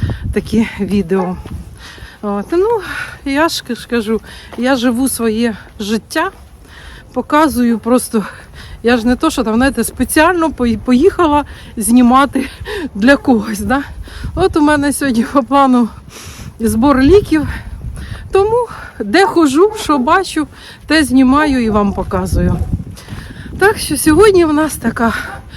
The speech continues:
прогулянка знову по місту Черкаси. Е, це я зараз іду по вулиці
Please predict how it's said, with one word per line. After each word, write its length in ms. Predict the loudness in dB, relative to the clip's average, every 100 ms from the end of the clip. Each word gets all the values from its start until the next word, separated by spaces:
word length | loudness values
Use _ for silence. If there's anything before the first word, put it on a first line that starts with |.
| -14 -8
прогулянка 720 | 0 2 4 4 0 0 0
знову 480 | 2 4 4 2 0 -6 -6 -6 -6 -10
по 260 | -2 0 2
місту 500 | 4 2 2 -4 -4 -6 -8
Черкаси. 560 | -6 -4 -4 -4 -6 -10 -12 -12 -14 -14 -14 -12 -12 -12 -16 -18 -20 -20 -20 -20 -20 -20 -20 -20 -20 -20 -14
Е, 280 | -8 -6 -6 -8
це 220 | -10 -8 -6
я 120 | -6
зараз 500 | -4 -6 -6 -8 -8
іду 440 | -10 -6 -6 -6 -8
по 160 | -8 -8
вулиці 720 | -8 -8 -8 -12 -10 -10